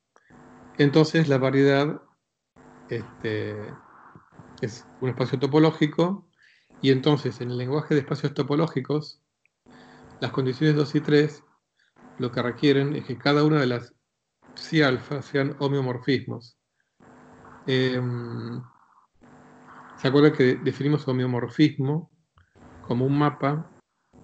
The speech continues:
entre dos espacios topológicos tal que,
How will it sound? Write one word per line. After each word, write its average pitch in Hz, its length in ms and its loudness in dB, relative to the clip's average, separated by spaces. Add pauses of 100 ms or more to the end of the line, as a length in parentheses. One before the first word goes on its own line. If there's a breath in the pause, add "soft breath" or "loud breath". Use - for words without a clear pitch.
(2250)
entre 123 400 0
dos 135 260 0
espacios 127 380 -4
topológicos 135 920 -2 (2250)
tal 135 320 2
que, 139 380 2